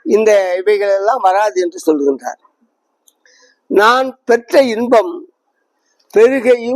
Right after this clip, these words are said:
வையகம் வான்பற்றி நின்ற மறைப்பொருள் உரைத்திடின்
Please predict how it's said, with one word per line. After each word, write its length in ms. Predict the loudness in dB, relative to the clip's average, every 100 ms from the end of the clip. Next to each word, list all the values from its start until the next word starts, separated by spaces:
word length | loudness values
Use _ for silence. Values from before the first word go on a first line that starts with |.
| 0
வையகம் 680 | -2 0 0 0 -4 -8 _ _ _ _ -20 -20 _ _ _ _ _ _ _ _ _ -4
வான்பற்றி 760 | 2 4 2 0 -2 0 -2
நின்ற 380 | 0 -2 0 0
மறைப்பொருள் 680 | 0 0 0 -2 0 0 0
உரைத்திடின் 720 | 0 -2 -2 -2 -2 -2 -4